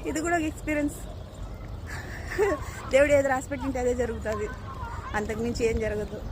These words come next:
మనం ఏమనుకున్నా, మన లైఫ్లో ఏం రాసి పెట్టింటాడో దేవుడు, అదే జరుగుతుంది ఫైనల్లీ. అదైతే నేను నమ్ముతాను. అయితే no problem, I'm happy, బాగున్నాను అనమాట. ఓకే ఫ్రెండ్స్,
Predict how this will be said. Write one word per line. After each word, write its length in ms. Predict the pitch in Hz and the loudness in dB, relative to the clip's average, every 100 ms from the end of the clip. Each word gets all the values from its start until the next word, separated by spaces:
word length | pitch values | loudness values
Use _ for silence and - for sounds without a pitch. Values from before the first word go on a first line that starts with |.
| - - | -4 -2
మనం 140 | 214 | -2
ఏమనుకున్నా, 680 | 208 220 214 - 262 269 320 - - - - - | 0 0 0 0 4 4 4 2 -6 -8 -8 -4
మన 440 | 247 240 269 262 | 0 2 4 4
లైఫ్లో 380 | 254 247 - 285 | 4 4 4 4
ఏం 200 | 277 - | 4 4
రాసి 240 | 262 254 - | 2 -2 -2
పెట్టింటాడో 460 | - 262 - 233 | -4 -2 -2 -2
దేవుడు, 280 | 208 220 220 | -2 -4 -4
అదే 200 | 214 220 | -4 -4
జరుగుతుంది 520 | 220 208 190 - 185 - - - - - | -6 -8 -10 -10 -10 -10 -10 -10 -10 -8
ఫైనల్లీ. 340 | 202 196 214 190 - - - - - - - - - | -4 -4 -2 -4 -6 -8 -2 -2 -4 -8 -10 -4 0
అదైతే 280 | 220 220 254 | 2 2 2
నేను 200 | 240 220 | 0 -4
నమ్ముతాను. 480 | 214 214 226 202 226 - - - - - - - - - - - | -6 -6 -6 -6 -4 -4 -6 -10 -12 -12 -10 -10 -10 -8 -6 -6
అయితే 160 | - 220 | -2 -2
no 60 | 208 | -2
problem, 520 | 202 208 185 175 - - - - - - - - | -2 -2 0 -2 -4 -6 -10 -12 -12 -12 -10 -8
I'm 80 | 214 | -6
happy, 400 | 226 196 - 254 - - - - - - - - | -4 -2 2 0 0 -12 -12 -10 -8 -8 -6 2
బాగున్నాను 400 | 208 208 202 190 | 2 2 -2 -4
అనమాట. 320 | 185 180 220 - - - - - - - - - - - - - - - 208 | -2 -2 -2 -4 -6 -6 -4 -6 -6 -8 -10 -8 -8 -6 -6 -6 -8 -4 0
ఓకే 320 | 196 - 185 | 0 0 -4
ఫ్రెండ్స్, 320 | 214 208 - | -2 -4 -4